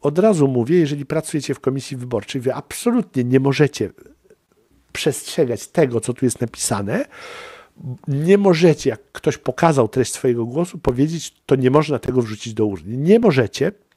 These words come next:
bo to jest stanowisko Komisji Weneckiej, ale to nie jest, pozdrawiam kota, to nie jest obowiązujące prawo, czyli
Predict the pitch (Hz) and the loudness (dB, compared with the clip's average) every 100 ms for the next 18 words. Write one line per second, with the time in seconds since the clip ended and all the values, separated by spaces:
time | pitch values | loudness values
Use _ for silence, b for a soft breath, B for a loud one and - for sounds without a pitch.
0 | _ _ _ _ _ _ - _ 110 104 | _ _ _ _ _ _ -20 _ -10 -6
1 | 110 127 147 208 B B B - 147 127 | 2 4 2 -4 B B B 0 2 2
2 | - 156 202 202 - 185 170 160 - 135 | -2 0 0 -2 -2 0 -2 -4 -4 -2
3 | 139 175 - 196 139 143 139 175 180 160 | 0 -2 -2 -4 2 2 2 0 0 -2
4 | - 151 170 170 127 113 147 151 165 175 | -4 -4 2 2 0 -4 -4 -2 -2 -6
5 | B B B B B B B _ - 135 | B B B B B B B _ 0 0
6 | 147 202 233 220 - 147 147 143 131 151 | 4 2 4 0 -2 -2 0 0 -2 -2
7 | 151 - - 127 95 - - 135 123 | -2 -4 -4 -6 -6 -14 -8 -6 -6